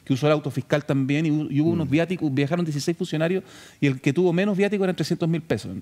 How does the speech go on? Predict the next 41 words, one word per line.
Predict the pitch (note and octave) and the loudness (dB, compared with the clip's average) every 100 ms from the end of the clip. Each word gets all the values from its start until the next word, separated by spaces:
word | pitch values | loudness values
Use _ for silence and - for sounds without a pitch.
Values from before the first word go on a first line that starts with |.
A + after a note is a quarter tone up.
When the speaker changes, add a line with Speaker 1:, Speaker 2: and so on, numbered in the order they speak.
| - | -8
Speaker 2:
Según | - C3+ E3 | -2 2 2
la | D3+ | 2
nota | E3 | 0
serían, | C#3+ D3 D3 C#3 | 0 0 0 2
eh, | C3 B2 | 0 0
más | A#2 C3+ | 0 -2
de | C#3 | -2
treinta | A#2+ A2 A2+ | -4 -2 -2
y | |
un | A2+ | -2
mil | B2 | -2
millones | A#2 A#2 A#2+ | 0 0 -2
de | G#2 | -2
pesos, | D#3+ - C3+ C#3 B2 - | -2 -2 -4 -4 -8 -8
eh, | A2 A2 G#2 - | -6 -6 -8 -10
más | - A2+ | -6 -2
o | C3 | 0
menos | B2+ | 0
el | A2+ | -2
monto | B2+ C3 | -2 -2
defraudado, | A#2+ A#2 G#2+ C3+ F2+ F#2+ | -4 -2 -4 -2 -4 -6
¿no? | B2+ | -4
Speaker 1:
Claro, | B2 A#2 G2+ - | -2 -2 -2 -6
Speaker 2:
O | A#2 A2+ | -4 -2
Speaker 1:
claro. | G#2+ F#2+ - | -2 -4 -8
Speaker 2:
potencialmente | G#2 G#2 A#2+ A#2 A#2 | -6 -4 -2 -2 -4
defraudado. | A2+ A2 G#2+ F#2+ C#2+ - | -4 -4 -4 -6 -10 -4
Speaker 1:
Claro, | A#2 A2 | -2 0
ese | A2+ C#3+ C3 C3 | 0 0 0 0
es | B2+ | 0
el | |
número | C#3+ D3 | 0 0
que | C3+ | -2
se | C3+ | -2
ma-, | B2 B2 B2 | -2 -2 -4
se | - | 0
maneja | A#2+ C#3 C#3 C#3+ | 2 2 2 0
entre | B2 A#2+ | 0 0
los, | A#2 A#2 | -2 -4
entre | C3 A#2 | -4 -2
los | A2 | -2